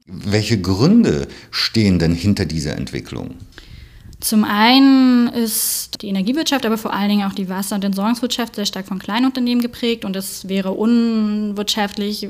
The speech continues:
Speaker 2: wenn jetzt jedes kleine Stadtwerk anfangen würde, seine eigene Windturbine zu entwickeln.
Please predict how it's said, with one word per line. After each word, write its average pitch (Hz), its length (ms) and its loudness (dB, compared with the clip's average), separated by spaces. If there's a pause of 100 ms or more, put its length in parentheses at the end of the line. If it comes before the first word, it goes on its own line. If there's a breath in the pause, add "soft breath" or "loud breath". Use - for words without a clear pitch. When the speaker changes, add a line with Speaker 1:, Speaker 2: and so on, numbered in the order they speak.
(140)
Speaker 2:
wenn 202 260 -8
jetzt 190 360 -8
jedes 220 380 0
kleine 202 340 0
Stadtwerk 214 420 -2
anfangen 208 380 -2
würde, 208 180 -2
seine 190 240 -4
eigene 190 240 -4
Windturbine 233 460 2
zu 226 100 -4
entwickeln. 233 400 -2